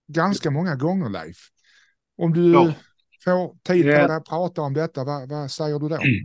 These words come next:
Speaker 2: Ja, vi kan börja med den första tiden, tjugotre och tjugoett.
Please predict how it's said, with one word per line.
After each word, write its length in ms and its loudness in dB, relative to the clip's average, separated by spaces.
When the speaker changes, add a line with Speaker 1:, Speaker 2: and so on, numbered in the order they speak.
Speaker 2:
Ja, 340 4
vi 120 2
kan 420 2
börja 420 8
med 300 6
den 220 0
första 420 2
tiden, 680 0
tjugotre 640 -2
och 80 2
tjugoett. 500 -4